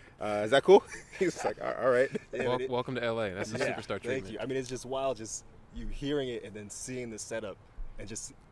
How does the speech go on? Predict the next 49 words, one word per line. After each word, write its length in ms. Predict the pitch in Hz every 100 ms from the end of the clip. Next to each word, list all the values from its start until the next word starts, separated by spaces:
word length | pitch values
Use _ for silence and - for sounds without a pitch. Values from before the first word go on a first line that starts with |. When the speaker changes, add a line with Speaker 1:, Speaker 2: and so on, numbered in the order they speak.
| -
Speaker 2:
hearing 220 | 123 113
y'all 140 | 104 92
talk. 240 | - 113 -
Wow, 300 | 101 95 92
I 80 | 101
don't 100 | 104
know. 80 | 90
It 80 |
feels 180 | - 107
like 140 | 98 92
I'm 120 | 87
listening 240 | 98 - 87
at 60 |
the 40 | -
same 120 | 95
time. 140 | 85 87
It's 120 | 90
weird. 280 | 95 101 82 - -
When 120 | 135
I 80 | 143
heard 180 | 143 185
you, 60 | 156
when 120 | 139
you, 40 | 139
when 80 | 131
you 40 | 120
called 240 | 143 151
him, 160 | 165 - -
called 220 | 127 127
you 100 | 127
earlier, 300 | 131 156 190
Speaker 1:
Yeah. 180 | 120 117
Speaker 2:
I 120 | -
was 100 | 104
like, 100 | 104
"Wow, 160 | 113 110
it's 100 | 104
weird 200 | 120 117
hearing 160 | 113
his 100 | 101
voice 300 | 90 110 104
in 100 | 104
real 160 | 95 104
time." 320 | - 113 92
Speaker 1:
<laughs> 300 | 160 - -
Speaker 2:
It 300 | 202 - 226 160
was 80 | 156
just 200 | 226 -
strange. 420 | 214 202 196